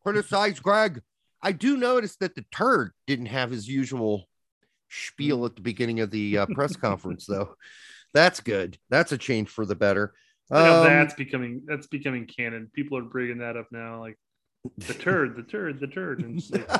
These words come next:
Speaker 1: <laughs>
Speaker 2: I swear, every time I hear that, all I can think of is, is the T V show La-, uh, Last Kingdom. They bring that up on there. Like,
Speaker 1: I, I put together a bunch of clips of the turd
Speaker 2: <laughs>
Speaker 1: and audio clips, and I was gonna, I have a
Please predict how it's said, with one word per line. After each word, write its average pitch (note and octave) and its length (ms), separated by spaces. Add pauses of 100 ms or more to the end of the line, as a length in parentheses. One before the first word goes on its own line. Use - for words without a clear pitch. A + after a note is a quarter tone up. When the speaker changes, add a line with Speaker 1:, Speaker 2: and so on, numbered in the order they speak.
(460)
Speaker 1:
<laughs> - 40
Speaker 2:
I E3+ 100
swear, E3 280
every E3+ 220
time F3+ 160
I D#3+ 80
hear D3+ 260
that, C#3 220
all C3 160
I C3 80
can B2+ 160
think B2+ 160
of B2 140
is, B2 220
is C#3 200
the C3 60
T E3 160
V C#3+ 100
show C3+ 220
La-, A#2+ 280 (100)
uh, C3 220
Last B2+ 360
Kingdom. A2+ 500
They B2+ 60
bring B2+ 260
that A#2+ 100
up A#2+ 140
on A#2+ 80
there. A#2 260 (100)
Like, A#2 120 (840)
Speaker 1:
I, D#3 220 (140)
I E3 100
put G#3+ 300
together F3+ 460
a C#3 40
bunch D3+ 320
of G#2 120
clips - 680
of G#2+ 160
the G#2 120
turd D2+ 400
Speaker 2:
<laughs> - 1000
Speaker 1:
and B2+ 440
audio A#2+ 360
clips, - 460
and G#2+ 100
I A2 40
was A2 180
gonna, G#2+ 180
I A2+ 140
have C3 580
a G#2 220